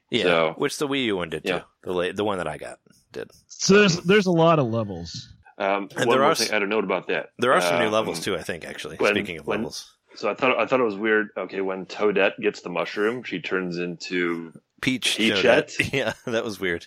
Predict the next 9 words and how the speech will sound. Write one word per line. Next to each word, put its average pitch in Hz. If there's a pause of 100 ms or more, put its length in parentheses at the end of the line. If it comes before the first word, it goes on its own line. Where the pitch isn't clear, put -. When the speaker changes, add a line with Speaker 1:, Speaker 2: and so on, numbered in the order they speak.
(160)
Speaker 2:
She 120
be-, 117 (180)
becomes 104
like 101
a 92
half 101 (280)
Toadette, 107
half 101 (120)
Peach -